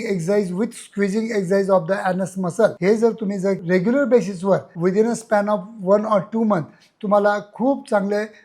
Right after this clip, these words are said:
रिझल्ट येऊ शकतात आणि तुमचं ejaculation जे लवकर व्हायचं, त्याच्यामध्ये तुम्हाला तीन ते चार पटीनं तुम्हाला वेळ वाढवून मिळू शकतो. पण बघा, कोणतीही गोष्ट तुम्हाला जर आपल्याला जर मिळवायची असेल,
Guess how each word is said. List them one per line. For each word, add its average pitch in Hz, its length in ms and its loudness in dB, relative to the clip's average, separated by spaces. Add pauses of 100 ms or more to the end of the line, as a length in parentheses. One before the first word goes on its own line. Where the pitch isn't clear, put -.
(280)
रिझल्ट 190 320 2
येऊ 196 140 -4
शकतात 196 380 -2
आणि 185 160 -2
तुमचं 180 300 -6
ejaculation 185 680 -2 (140)
जे 185 260 -4 (340)
लवकर 196 400 2
व्हायचं, 196 380 0 (400)
त्याच्यामध्ये 196 440 -2
तुम्हाला 190 440 -2 (380)
तीन 233 200 2
ते 240 140 -2
चार 208 320 4
पटीनं 196 380 -4
तुम्हाला 185 300 -2
वेळ 180 240 0
वाढवून 175 320 0
मिळू 165 140 -2
शकतो. - 400 -10 (420)
पण 233 200 0 (120)
बघा, 214 220 2
कोणतीही 208 420 -4
गोष्ट 226 280 0
तुम्हाला 202 360 0
जर 202 280 0 (320)
आपल्याला 196 420 6
जर 175 200 -2
मिळवायची 185 420 2
असेल, 170 340 0